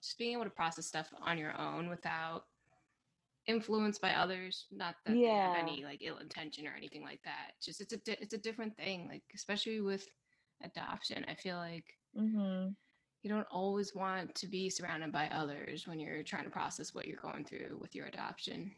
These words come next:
Speaker 1: You're like, "Yeah."
Speaker 2: Right.
Speaker 1: <laughs>
Speaker 2: Exactly, exactly. It's kinda you're going at a pace of experiencing it and absorbing it, like, on your own pace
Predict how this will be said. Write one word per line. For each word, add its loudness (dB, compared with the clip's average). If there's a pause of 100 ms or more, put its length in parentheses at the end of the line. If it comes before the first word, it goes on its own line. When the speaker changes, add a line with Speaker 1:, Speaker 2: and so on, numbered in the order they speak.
Speaker 1:
You're -10
like, -12 (220)
"Yeah." -4
Speaker 2:
Right. 8 (240)
Speaker 1:
<laughs> -12 (200)
Speaker 2:
Exactly, 8
exactly. 8
It's 2
kinda 6
you're 8
going 8
at 4 (720)
a 8
pace 6 (960)
of 6 (340)
experiencing 8
it 4
and 6
absorbing 6
it, -6 (300)
like, 4
on 6
your 2
own 2
pace 0